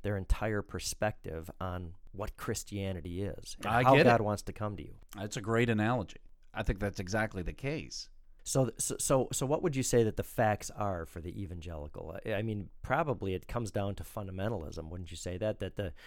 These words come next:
Speaker 1: these fundamentals that were developed in the twentieth cent-, or, yeah, early twentieth century, uh, Jesus died for me, the, I,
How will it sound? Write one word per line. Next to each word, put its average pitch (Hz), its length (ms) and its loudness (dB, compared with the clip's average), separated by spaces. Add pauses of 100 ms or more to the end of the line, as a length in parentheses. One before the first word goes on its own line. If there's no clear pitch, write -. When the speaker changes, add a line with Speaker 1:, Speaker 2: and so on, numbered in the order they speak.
(220)
Speaker 1:
these 104 220 0
fundamentals 104 680 0
that 95 120 -2
were 95 100 -2
developed 92 440 -2
in 92 140 -2
the 87 380 -4
twentieth 95 320 -2
cent-, - 260 -2
or, 87 320 0
yeah, 78 300 -2
early 101 220 2
twentieth 98 320 -2
century, 95 540 -2 (360)
uh, 90 200 0
Jesus 110 400 4
died 104 400 6
for 104 140 0
me, 98 460 2 (120)
the, 90 320 0
I, 87 140 0